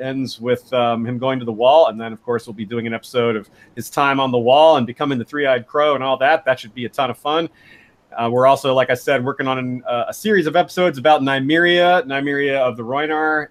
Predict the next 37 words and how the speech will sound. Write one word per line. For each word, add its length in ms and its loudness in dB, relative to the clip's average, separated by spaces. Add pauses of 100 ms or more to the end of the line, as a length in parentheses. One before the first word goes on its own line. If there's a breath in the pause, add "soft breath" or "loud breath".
(120)
Uh, 160 -4
we're 120 -8
not 160 -2
sure 120 -2
how 100 0
many 180 -2
episodes 320 -4
that'll 160 -2
take. 400 0 (560 soft breath)
We 100 -2
might 440 2
try 240 4
to 60 2
break 400 2
it 80 4
up 260 4
one 280 0
area, 540 0
one 260 -2
episode 400 -2
per 260 0
location 600 0
she 140 -10
spends 320 -4
a 40 -6
lot 120 -2
of 80 -12
time 340 -6
in. 140 -4
That 200 -2
seems 300 -10
like 220 -4
a, 240 -4
a 60 -12
good 300 -6
way 200 0
to, 160 -4